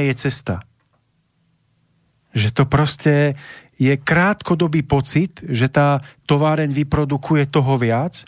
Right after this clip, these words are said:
ale reálne nám oveľa viac vezme, lebo postavíme to na ornej pôde, je to stále menej a menej kvalitné, v podstate už nikto nie je zodpovedný za kvalitu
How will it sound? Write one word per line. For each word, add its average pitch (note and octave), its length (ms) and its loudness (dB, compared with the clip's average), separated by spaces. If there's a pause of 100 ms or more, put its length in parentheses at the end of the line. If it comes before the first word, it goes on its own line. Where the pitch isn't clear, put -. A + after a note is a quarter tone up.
(400)
ale C#3+ 240 2
reálne F3 400 2
nám D#3 220 0
oveľa D#3+ 320 2
viac D3 240 2
vezme, B2+ 320 2
lebo A#2+ 320 0 (560)
postavíme D#3 640 2
to C#3+ 100 2
na C3 220 2
ornej A#2 320 -2
pôde, C#3+ 480 -2 (1500)
je C#3 160 6
to D3 80 2
stále C3+ 400 0
menej C3 320 0
a - 20 0
menej A2+ 300 -2
kvalitné, C3 720 -2 (1400)
v - 20 -20
podstate C#3+ 380 0
už A#2 160 0
nikto D3+ 320 2
nie D3 160 2
je C3+ 160 0
zodpovedný C3+ 520 -2
za A#2 200 -2
kvalitu C3 560 0